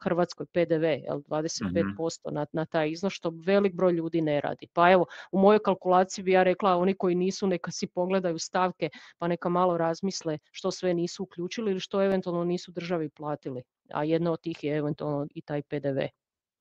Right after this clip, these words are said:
Speaker 2: Da, imamo tu, ovaj, cijeli, cijeli niz troškova na koje možda neko ko još nije krenuo investirati u nekretninu sa ciljem kratkoročnog najma nema i predodžbu, znači, e, nismo još spomenuli, znači, ni turističku pristojbu, ni,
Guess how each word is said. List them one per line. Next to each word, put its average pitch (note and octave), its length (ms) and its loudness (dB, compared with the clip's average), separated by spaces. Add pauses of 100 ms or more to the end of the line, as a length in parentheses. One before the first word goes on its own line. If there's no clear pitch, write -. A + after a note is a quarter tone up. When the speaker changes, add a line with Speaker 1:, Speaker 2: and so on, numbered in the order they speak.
(360)
Speaker 2:
Da, G2 280 6
imamo G2 260 4
tu, F2+ 120 0
ovaj, F2 320 4
cijeli, F#2 540 4
cijeli G2+ 300 4
niz G#2 280 2
troškova G#2 540 4
na F2+ 180 2
koje F#2 140 2
možda F2 560 2
neko F#2 260 -2
ko F#2 120 2
još F2 340 -2
nije G2 160 0
krenuo F#2 320 2
investirati F2 600 -4
u F2 160 -6
nekretninu F2 480 -4
sa E2+ 320 -2
ciljem E2+ 300 -2
kratkoročnog F2 480 0
najma F2+ 320 4
nema F2 460 0
i F2 440 -8
predodžbu, F2 540 2
znači, E2 540 -4 (480)
e, E2+ 60 -2 (540)
nismo F2 320 -2
još E2+ 100 -6
spomenuli, F2+ 540 0
znači, E2+ 300 -2
ni E2 260 -6
turističku - 480 -6
pristojbu, F#2+ 580 0
ni, D#2+ 360 -10